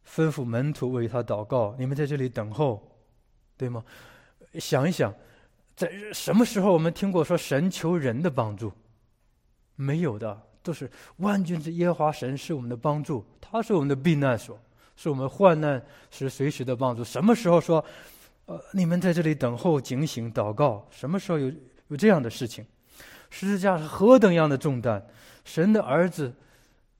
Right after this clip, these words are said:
何等样的需要人的帮助。他稍往前走，匍匐在地，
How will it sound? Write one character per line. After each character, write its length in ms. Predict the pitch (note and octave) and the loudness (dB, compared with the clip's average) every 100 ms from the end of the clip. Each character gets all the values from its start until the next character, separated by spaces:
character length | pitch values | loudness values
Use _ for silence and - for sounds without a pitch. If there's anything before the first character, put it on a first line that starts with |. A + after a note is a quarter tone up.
| _ | _
何 460 | - - E3+ G#3+ A3 | -20 -12 -2 0 2
等 140 | G3 | 2
样 160 | F#3 E3+ | 4 2
的 60 | |
需 180 | C#3+ F3 | 0 0
要 120 | D#3 | 0
人 140 | B2 C#3+ | 0 -2
的 100 | C3 | 0
帮 220 | A#2 A2 | 0 0
助。 180 | A2 G2+ _ _ _ _ _ _ _ _ _ _ _ _ _ _ _ _ _ _ _ _ _ - | -6 -10 _ _ _ _ _ _ _ _ _ _ _ _ _ _ _ _ _ _ _ _ _ -8
他 100 | D3 | -4
稍 200 | - F3 | 2 4
往 180 | D#3+ C#3 | 4 2
前 260 | - C#3+ | -2 -4
走， 160 | C3+ A#2+ | -2 -4
匍 220 | - D#3+ | -4 -6
匐 180 | - D3+ | -4 -2
在 240 | E3+ C#3+ | 2 2
地， 380 | B2+ E3 A2 | 2 0 0